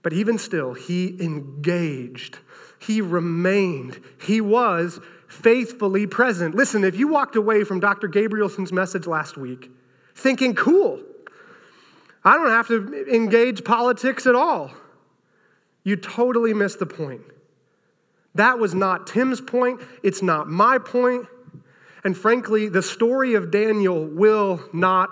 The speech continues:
allow for that. No matter who is in political power, God's people are called to faithful presence. Politics is a major part of all of our lives, and ignoring it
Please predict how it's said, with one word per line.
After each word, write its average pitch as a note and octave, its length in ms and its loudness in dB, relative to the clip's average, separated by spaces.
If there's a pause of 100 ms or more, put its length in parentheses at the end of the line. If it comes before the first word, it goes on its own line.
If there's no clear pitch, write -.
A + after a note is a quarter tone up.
allow G3 440 0
for D#3+ 220 -4
that. B2 260 -12 (680)
No A3+ 240 6
matter A3+ 600 4
who C4 320 0
is G3+ 200 2
in G3 180 2
political F#3+ 540 -2
power, C#3+ 540 -6 (1080)
God's F#3 440 -2
people F3 420 -4
are D3+ 140 -6
called C#3 580 -6 (400)
to D#3+ 100 -12
faithful C#3+ 720 -6 (460)
presence. B2+ 680 -14 (1300)
Politics A3+ 540 -2
is F#3 180 -6
a F#3+ 120 -2
major F3 760 -2
part F3+ 480 -4
of D#3+ 120 -8
all F3+ 240 -4
of E3+ 100 -2
our E3+ 160 0
lives, C#3+ 400 -6
and E3+ 160 -2
ignoring F#3+ 640 2
it D3+ 200 -2